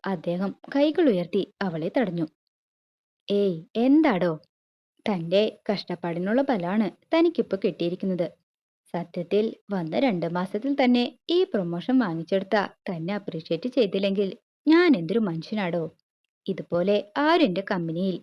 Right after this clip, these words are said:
സിൻസിയറായി ജോലി ചെയ്തിട്ടുണ്ടാകില്ല. തന്റെ ഈ നേട്ടങ്ങൾ ഇനിയും ഉണ്ടാകട്ടെ. All the best." "Thank you, sir." അദ്ദേഹം പറഞ്ഞപ്പോൾ അവൾ നന്ദിയോടെ പുഞ്ചിരിച്ചുകൊണ്ട് ക്യാബിനിൽ നിന്നും പുറത്തേക്ക് ഇറങ്ങി. ഓഫീസിലെ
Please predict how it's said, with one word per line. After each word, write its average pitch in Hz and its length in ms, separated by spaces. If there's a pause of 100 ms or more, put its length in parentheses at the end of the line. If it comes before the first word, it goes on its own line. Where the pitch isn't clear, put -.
(100)
സിൻസിയറായി 196 840
ജോലി 302 240
ചെയ്തിട്ടുണ്ടാകില്ല. 175 1000 (580)
തന്റെ 165 220
ഈ 175 60
നേട്ടങ്ങൾ 208 520 (120)
ഇനിയും 180 420
ഉണ്ടാകട്ടെ. 180 440 (500)
All 165 220
the 277 120
best." 180 320 (920)
"Thank 302 220
you, 247 120
sir." 175 240 (800)
അദ്ദേഹം 320 460
പറഞ്ഞപ്പോൾ 175 480 (140)
അവൾ 190 220
നന്ദിയോടെ 202 640 (100)
പുഞ്ചിരിച്ചുകൊണ്ട് 196 720 (300)
ക്യാബിനിൽ 277 480
നിന്നും 185 460
പുറത്തേക്ക് 190 440
ഇറങ്ങി. 175 360 (640)
ഓഫീസിലെ 185 520